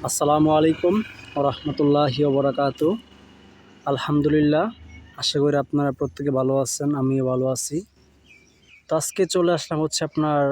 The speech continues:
গাজীপুর জেলার শ্রীপুর উপজেলার আপনার গোসিংগা ইউনিয়নের সাবারচালা যে গ্রাম। তো এক হচ্ছে প্রান্তিক খামারি বড় ভাইয়ের দেখেন সুবিশাল হচ্ছে আপনার মাঠের মধ্যে তার যে গবাদি পশুগুলি বিচরণ করতেছে।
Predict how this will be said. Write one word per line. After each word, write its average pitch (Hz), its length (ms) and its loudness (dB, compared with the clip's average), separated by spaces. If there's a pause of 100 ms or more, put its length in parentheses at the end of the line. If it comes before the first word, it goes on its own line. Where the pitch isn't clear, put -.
(120)
গাজীপুর 143 440 -2
জেলার 143 340 -2
শ্রীপুর - 460 -4
উপজেলার 143 520 -2 (1120)
আপনার 127 360 -4 (140)
গোসিংগা 143 480 -2
ইউনিয়নের 143 640 2 (760)
সাবারচালা 131 720 -4
যে 131 160 -4
গ্রাম। 131 240 -2 (1300)
তো - 120 -6
এক 156 120 -2
হচ্ছে - 240 -2
প্রান্তিক 156 420 0
খামারি 147 420 0
বড় 135 180 2
ভাইয়ের 139 220 0
দেখেন 139 280 -2 (380)
সুবিশাল 127 480 -4
হচ্ছে 127 240 -6
আপনার 131 300 -4
মাঠের 123 240 -6
মধ্যে 131 220 -6
তার 123 240 -4
যে 127 120 -10
গবাদি 123 320 -6
পশুগুলি 127 500 -6 (760)
বিচরণ 131 400 -4
করতেছে। 135 480 -6